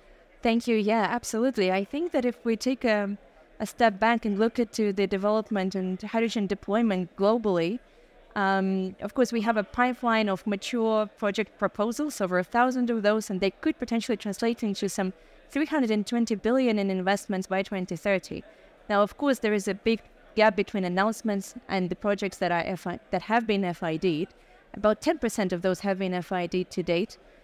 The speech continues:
Now, um, having said that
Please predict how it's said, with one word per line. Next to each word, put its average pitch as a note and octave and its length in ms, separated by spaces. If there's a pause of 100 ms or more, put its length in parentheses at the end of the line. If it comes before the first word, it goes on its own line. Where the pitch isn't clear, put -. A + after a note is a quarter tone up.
(340)
Now, G#3+ 420 (220)
um, G3+ 380 (240)
having B3+ 320
said D4 300
that F#3 340